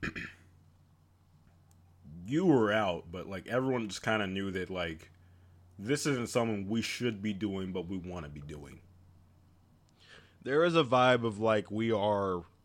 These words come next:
Speaker 2: um, there was, I don't wanna know, but I don't wanna say invincible, but it was like we all just gave up.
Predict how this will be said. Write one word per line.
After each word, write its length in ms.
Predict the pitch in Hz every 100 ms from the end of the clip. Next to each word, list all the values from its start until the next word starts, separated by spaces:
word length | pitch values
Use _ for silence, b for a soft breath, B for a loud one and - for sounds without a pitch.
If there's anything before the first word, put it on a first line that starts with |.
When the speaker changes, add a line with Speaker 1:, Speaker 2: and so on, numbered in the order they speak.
| -
Speaker 2:
um, 600 | 98 104 92 87 80 80 - - - - - b b b b -
there 180 | 151
was, 200 | 170 135
I 200 | 123 127
don't 160 | 160 156
wanna 180 | 147 135
know, 220 | 135 127
but 160 | 123 135
I 60 |
don't 100 | 160
wanna 140 | 151 123
say 180 | 131 113
invincible, 640 | 95 113 117 101 95 95
but 140 | 107
it 60 | 127
was 200 | 147 120
like 180 | 113 131
we 120 | 139
all 180 | 120 104
just 180 | 98
gave 240 | - 90 80
up. 240 | 87 -